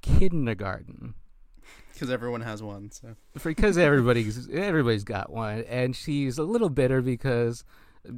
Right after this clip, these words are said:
Speaker 1: she claims that, um, that Pamela actually, back in, I guess, kindergarten or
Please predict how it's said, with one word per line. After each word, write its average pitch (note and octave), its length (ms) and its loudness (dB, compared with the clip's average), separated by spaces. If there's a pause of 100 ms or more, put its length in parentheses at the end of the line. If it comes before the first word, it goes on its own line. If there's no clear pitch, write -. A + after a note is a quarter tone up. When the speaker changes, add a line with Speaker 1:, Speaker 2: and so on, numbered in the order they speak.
(160)
Speaker 1:
she C#3 400 -2
claims C3+ 560 0
that, A2 300 -2 (200)
um, A2 460 -2 (460)
that C3 160 0
Pamela B2+ 580 0 (340)
actually, A#2+ 580 -4
back B2 500 -4
in, A#2 240 -6
I G#2+ 60 -4
guess, A#2 200 -8
kindergarten A2 600 -6
or G#2+ 320 -8